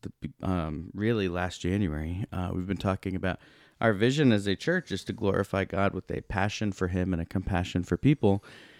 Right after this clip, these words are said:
So how are we going to do that? Because you can hear that vision statement, and I, I think I said this, uh, in the, the final message of the series. I think, I think you can hear the, the statement, "We wanna glor-,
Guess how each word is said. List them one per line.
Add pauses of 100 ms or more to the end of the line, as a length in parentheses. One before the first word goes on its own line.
(140)
So
how
are
we
going
to
do
that?
Because
you
can
hear
that
vision
statement,
and
I,
I
think
I
said
this, (520)
uh,
in
the, (500)
the
final
message
of
the
series. (520)
I
think, (260)
I
think
you
can
hear
the,
the
statement,
"We
wanna
glor-,